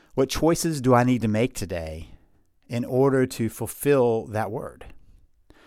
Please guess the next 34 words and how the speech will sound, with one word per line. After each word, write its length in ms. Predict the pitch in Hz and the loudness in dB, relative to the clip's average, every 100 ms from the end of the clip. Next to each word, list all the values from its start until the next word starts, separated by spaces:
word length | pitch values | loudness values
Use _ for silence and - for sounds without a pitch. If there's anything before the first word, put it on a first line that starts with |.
| _ _ _ _ - | _ _ _ _ -4
How 140 | 135 | 0
do 80 | 151 | 2
I 80 | 151 | 2
need 160 | 147 | 0
to 40 | 131 | -4
carve 300 | - 135 131 | -2 0 0
out 220 | 123 - | -2 -2
the 80 | 113 | -4
time? 480 | 120 117 92 78 - | -2 -4 -6 -14 -8
How 140 | 123 | -4
do 100 | 131 | 0
I 60 | 127 | 0
need 160 | 123 117 | -2 -4
to 120 | 117 | -4
make 160 | 117 | -4
sure 200 | - 117 | -2 -4
that 140 | 113 110 | -2 0
I'm 140 | 107 | -2
prepared? 500 | - - - 107 92 | -4 -4 -2 -2 -4
How 180 | - 131 | -4 -4
do 120 | 131 | 0
I 100 | 123 | 2
need 300 | 117 120 117 | 2 0 -2
to 120 | - 104 | -4 -4
make 340 | 110 113 - | -2 -2 -6
the 80 | 95 | -12
choices?" 760 | - - 143 147 - 69 113 | -10 -6 -4 -4 -6 -10 -14
Because, 440 | - 123 117 107 - - - - - - _ _ | -10 -4 -2 -2 -6 -18 -20 -20 -20 -20 _ _
you 120 | 101 | -6
know, 160 | 95 87 | -4 -4
we 360 | 82 - 113 117 | -8 -4 2 4
all 160 | 123 | 6
have 400 | 113 110 107 - | 4 4 2 0
some 380 | - 107 95 - | -4 -2 -4 -6